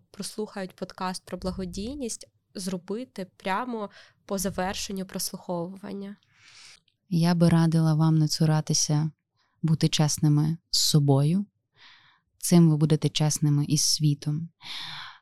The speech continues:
Speaker 2: І я особисто для себе систематизую деякі речі.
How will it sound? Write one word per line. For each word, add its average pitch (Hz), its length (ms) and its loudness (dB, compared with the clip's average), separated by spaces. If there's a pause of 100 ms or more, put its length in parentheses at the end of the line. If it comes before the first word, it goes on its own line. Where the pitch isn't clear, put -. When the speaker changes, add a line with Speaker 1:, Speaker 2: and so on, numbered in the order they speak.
(280)
Speaker 2:
І 170 480 6 (640)
я 185 260 6
особисто 180 540 2
для 160 140 2
себе 170 400 4
систематизую 185 800 4
деякі 143 380 0
речі. 190 460 -2